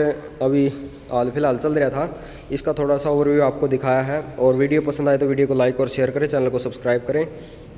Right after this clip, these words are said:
कोई डाउट है तो दोस्तों comment कर सकते हैं, और मैं नीचे number दे दूँगा, अगर आप dealer से ख़रीदना चाहते हैं तो ये आप यहाँ से ख़रीद सकते हैं भाई। वीडियो देखने के लिए धन्यवाद।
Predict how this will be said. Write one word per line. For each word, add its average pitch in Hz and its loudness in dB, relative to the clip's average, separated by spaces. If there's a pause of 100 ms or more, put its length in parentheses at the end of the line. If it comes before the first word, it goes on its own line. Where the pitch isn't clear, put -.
(580)
कोई 143 4
डाउट 151 2
है 156 2
तो 147 0
दोस्तों 139 0
comment 143 2
कर - -2
सकते 135 -4
हैं, 151 -4 (540)
और 120 4
मैं 127 0
नीचे 135 0
number 143 0
दे 135 2
दूँगा, 131 2
अगर 143 2
आप 139 2
dealer 139 0
से 143 -4
ख़रीदना 139 2
चाहते 143 0
हैं 127 2
तो 131 2
ये 135 6
आप 139 -2
यहाँ 127 4
से 123 -4
ख़रीद 123 -2
सकते - -6
हैं 101 -2
भाई। 92 -6 (1200)
वीडियो 143 4
देखने 151 2
के 143 0
लिए 135 0
धन्यवाद। 131 2